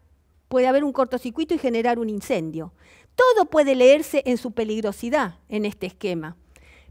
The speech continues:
¿Por qué nos sirve leer la peligrosidad? Porque nos contextúa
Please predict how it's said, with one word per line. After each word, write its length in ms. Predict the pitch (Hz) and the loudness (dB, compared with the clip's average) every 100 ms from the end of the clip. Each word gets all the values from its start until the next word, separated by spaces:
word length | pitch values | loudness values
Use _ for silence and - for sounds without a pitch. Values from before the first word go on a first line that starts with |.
| - | -4
¿Por 220 | 427 440 | -2 0
qué 80 | 508 508 | 0 2
nos 140 | 311 | 0
sirve 420 | - 294 233 220 208 | 0 -4 0 0 0
leer 260 | 233 233 | 0 0
la 140 | 233 214 | 0 -2
peligrosidad? 840 | 214 208 208 202 - 208 190 175 _ _ _ _ _ _ _ | -4 -6 -4 -6 -6 -6 -6 -6 _ _ _ _ _ _ _
Porque 280 | 285 285 294 | 2 2 0
nos 300 | 302 311 - | -2 -4 -6
contextúa 880 | - 320 311 339 - - 440 415 | -2 -2 -2 -6 -10 0 4 6